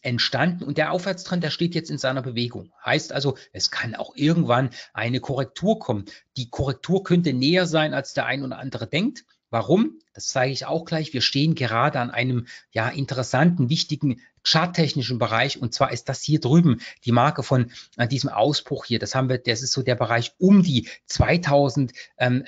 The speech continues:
sechshundert, zweitausendsiebenhundert Punkte hier in diesem Bereich. Also hier, das Low war bei zweitausendsechshundert Punkten. Hier drüben kam dann der Ausbruch. Und das sind die Marken, die wir hier haben, wo wir sehen, der ist aktuell dort in diesem Bereich reingelaufen. Ich packe hier mal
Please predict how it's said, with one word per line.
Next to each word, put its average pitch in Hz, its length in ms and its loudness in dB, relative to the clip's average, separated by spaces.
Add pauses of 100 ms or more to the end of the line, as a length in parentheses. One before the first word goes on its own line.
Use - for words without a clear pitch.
sechshundert, 135 920 0
zweitausendsiebenhundert 131 960 -2
Punkte 170 340 2
hier 120 280 -2
in 120 80 -4
diesem 120 240 -6
Bereich. 113 520 0
Also 120 240 -2
hier, 147 420 2
das - 180 -6
Low 139 320 4
war 117 100 2
bei 120 140 2
zweitausendsechshundert 120 880 -6
Punkten. 139 320 -6 (200)
Hier 139 160 2
drüben 160 320 0
kam 139 320 -2
dann 139 140 2 (280)
der 117 220 -2
Ausbruch. 165 500 2
Und - 220 -10
das 175 220 -6
sind 175 140 0
die 147 80 0
Marken, 127 480 -2 (200)
die 135 120 -6
wir 147 80 2
hier 120 220 -2
haben, 143 280 -2
wo 156 240 2 (160)
wir 135 140 0
sehen, 147 420 0
der 131 180 -2
ist - 200 -12
aktuell 156 680 -4
dort 160 360 0
in 147 180 -6
diesem 143 280 -4
Bereich 123 480 -2
reingelaufen. 117 640 0
Ich - 140 -14
packe - 200 -10
hier 135 80 0
mal 120 200 0